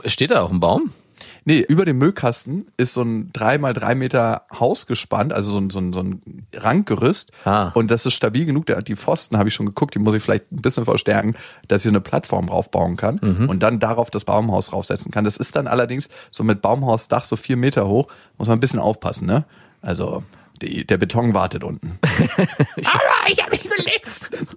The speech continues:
Speaker 1: Hoch mit dir! Das ist wenigstens nicht langweilig.
Speaker 2: Muss man rollstuhlgerecht bauen, dass sie dann da auch gut raufkommt später.
Speaker 1: Danach, ja.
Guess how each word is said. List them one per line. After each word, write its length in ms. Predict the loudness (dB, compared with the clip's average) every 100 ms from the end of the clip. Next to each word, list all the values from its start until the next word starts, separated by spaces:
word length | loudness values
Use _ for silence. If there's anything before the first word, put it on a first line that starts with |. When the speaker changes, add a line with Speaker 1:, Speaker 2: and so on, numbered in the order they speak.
| -6
Speaker 1:
Hoch 180 | -4 -2
mit 140 | -2 0
dir! 240 | 0 -2 -2 0 0 -4 -16 -18 -16 -14 -12 -14 -14 -18 _ _ 0
Das 140 | 4
ist 140 | 4 4
wenigstens 280 | 2 2
nicht 100 | 0
langweilig. 540 | 0 0 0 -2 -4 -6
Speaker 2:
Muss 120 | 0
man 120 | 2
rollstuhlgerecht 600 | 2 0 0 -2 -2 -4 -2
bauen, 180 | 0
dass 120 | 0 0
sie 60 |
dann 140 | 2 2
da 60 |
auch 160 | 0 -4
gut 160 | -6 -4
raufkommt 360 | -4 -6 -10
später. 320 | -10 -10 -10 -12 -16 -20 _ _ _ -14 -6
Speaker 1:
Danach, 400 | -4 -2 -4 -6
ja. 160 | -8